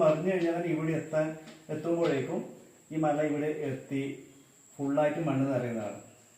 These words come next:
അഥവാ ഈ പച്ച തന്നെ തള്ളി തള്ളി വന്ന് ഈ ലോറി ഇവിടെ എത്തുന്നുണ്ടെങ്കിൽ തന്നെ ഈ ഒരു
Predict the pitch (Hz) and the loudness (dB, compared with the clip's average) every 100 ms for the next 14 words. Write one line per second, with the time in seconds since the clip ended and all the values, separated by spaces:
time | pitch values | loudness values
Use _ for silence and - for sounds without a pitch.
0 | - 139 170 196 214 214 214 208 - - | -4 0 2 4 4 2 0 -4 -10 -20
1 | - - - 170 175 196 190 185 160 170 | -20 -12 -4 -2 2 2 2 4 4 4
2 | 180 170 175 139 160 165 151 165 165 156 | 2 2 2 2 2 0 0 0 0 2
3 | 156 - 160 151 135 113 120 127 139 135 | 0 -2 -4 -4 -2 -2 -2 -4 -4 -2
4 | 160 170 - - - - 170 185 - - | -4 -6 -12 -20 -16 -8 -2 0 -2 -6
5 | - 156 170 | -8 -2 0